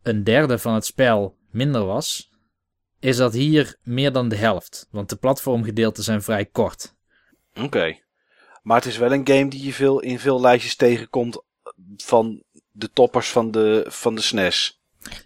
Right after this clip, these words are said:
Speaker 1: Ja, dat, ja, maar dat, op zich, de mechanics zijn ook leuk. Vooral in het platformgedeelte. En je kan het met z'n tweeën tegelijk, dus dat voegt veel toe.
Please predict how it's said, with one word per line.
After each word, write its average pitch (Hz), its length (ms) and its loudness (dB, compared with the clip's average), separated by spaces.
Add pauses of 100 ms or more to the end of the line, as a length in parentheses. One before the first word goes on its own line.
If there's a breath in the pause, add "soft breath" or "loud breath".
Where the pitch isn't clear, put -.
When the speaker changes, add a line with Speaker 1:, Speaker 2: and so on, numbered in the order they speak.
Speaker 1:
Ja, 151 220 2
dat, 147 220 2
ja, 151 240 4
maar 120 160 0
dat, 131 160 -6 (180)
op 123 120 -12
zich, 170 180 -2
de 127 100 -4
mechanics 156 480 0
zijn 110 160 -4
ook 104 120 -4
leuk. 107 420 -4
Vooral 120 380 2
in 117 80 2
het 110 140 -4
platformgedeelte. 110 920 -2
En 123 120 -4
je 123 100 0
kan 139 160 2
het 127 80 -4
met 127 140 -2
z'n 123 120 -6
tweeën 123 320 0
tegelijk, 110 480 -2
dus - 140 -8
dat - 180 -6
voegt - 260 -12
veel 117 220 -2
toe. 143 260 0